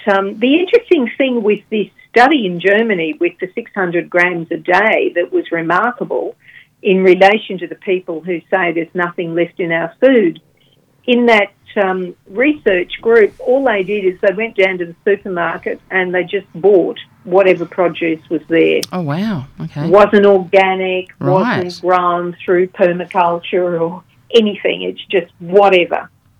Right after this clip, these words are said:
Speaker 1: was available in the shop that day. Uh,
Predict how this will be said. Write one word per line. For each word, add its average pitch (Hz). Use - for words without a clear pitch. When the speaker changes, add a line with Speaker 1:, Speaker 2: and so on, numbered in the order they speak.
Speaker 1:
was 175
available 170
in 175
the 165
shop -
that -
day. 160
Uh, 165